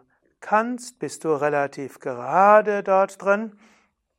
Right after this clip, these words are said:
Wenn nötig, nimmst du ein Kissen und unterstützt die eine Seite des Beckens, und insbesondere um eine Überdehnung zu vermeiden.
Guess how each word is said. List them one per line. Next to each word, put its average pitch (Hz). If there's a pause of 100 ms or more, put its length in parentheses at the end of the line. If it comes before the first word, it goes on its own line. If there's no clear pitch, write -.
(560)
Wenn 139
nötig, 175
nimmst 143
du 175
ein 143
Kissen 196
und 143
unterstützt 139
die 185
eine 180 (640)
Seite 175
des 160
Beckens, 220
und 160
insbesondere 143
um 131
eine 135
Überdehnung 185
zu -
vermeiden. 180